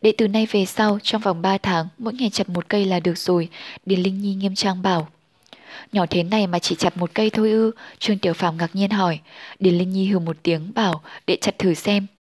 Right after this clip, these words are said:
Trương Tiểu Phàm gật đầu, cầm con dao chặt củi, đi lên trước một cây trúc mảnh mai, ước lượng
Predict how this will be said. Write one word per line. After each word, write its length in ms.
Trương 240
Tiểu 140
Phàm 220
gật 180
đầu, 240
cầm 140
con 160
dao 140
chặt 280
củi, 340
đi 100
lên 200
trước 220
một 220
cây 120
trúc 180
mảnh 240
mai, 260
ước 180
lượng 200